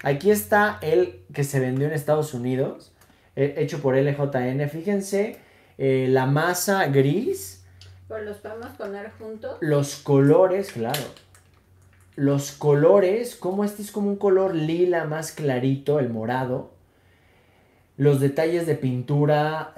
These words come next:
Speaker 1: cambian. El guante, en uno hay gua-, es que esta es una variante mexicana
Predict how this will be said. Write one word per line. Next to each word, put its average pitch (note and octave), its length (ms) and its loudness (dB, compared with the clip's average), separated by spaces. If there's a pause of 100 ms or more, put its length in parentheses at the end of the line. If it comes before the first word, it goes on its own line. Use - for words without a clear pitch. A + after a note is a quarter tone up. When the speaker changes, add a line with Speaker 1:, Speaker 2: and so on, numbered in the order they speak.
Speaker 1:
cambian. D3 680 -2
El C#3 220 4
guante, D#3 720 0
en D#3 140 -2
uno G#3+ 520 0
hay E3 200 -2
gua-, F3 260 -4
es D#3+ 180 -4
que F#3+ 100 2
esta F3+ 180 -4
es F#3+ 100 -8
una F3 140 0
variante C#3 420 2
mexicana C3+ 760 -4